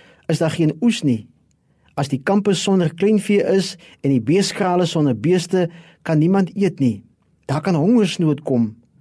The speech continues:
Maar, sê Habakuk, "Al sou dit ook gebeur, nogtans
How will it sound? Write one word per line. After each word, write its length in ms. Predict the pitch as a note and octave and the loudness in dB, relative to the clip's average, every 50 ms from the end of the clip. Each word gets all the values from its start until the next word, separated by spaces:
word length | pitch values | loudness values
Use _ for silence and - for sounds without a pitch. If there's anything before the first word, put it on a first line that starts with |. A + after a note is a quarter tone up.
| _ _ _ _ _ - - - | _ _ _ _ _ -20 -18 -12
Maar, 420 | G#2+ G#2+ A2 A#2+ D3 G3 A3+ A3+ | -10 -6 -4 -2 0 0 0 -2
sê 160 | A3 - G#3 | -2 0 0
Habakuk, 520 | F3+ D3+ E3+ F3 F#3 F3 F3+ F#3+ F3 E3 - - - - - _ | 0 0 0 0 -2 0 0 -2 -2 -2 -6 -18 -20 -20 -16 _
"Al 180 | - D#3+ D#3 D3+ | -4 -2 -2 -2
sou 260 | D#3 - B3+ C4 B3+ | -2 0 0 2 2
dit 160 | A3+ A#3 A#3 | 2 2 0
ook 180 | A3+ B3+ A#3 - | 0 -2 -2 0
gebeur, 680 | - A#3 F#3+ C3 G#2+ C#3+ F#3+ A3+ G3 D#3 B2 A2 - - _ _ _ _ _ _ _ | -2 -4 -2 -2 -2 0 2 2 2 2 0 -2 -6 -10 _ _ _ _ _ _ _
nogtans 680 | - G#2+ A#2 E3 G3+ G3+ - - G#3+ G#3 G3+ G3 G3 | -10 -4 -2 -2 -2 -2 -2 -2 0 2 0 0 -2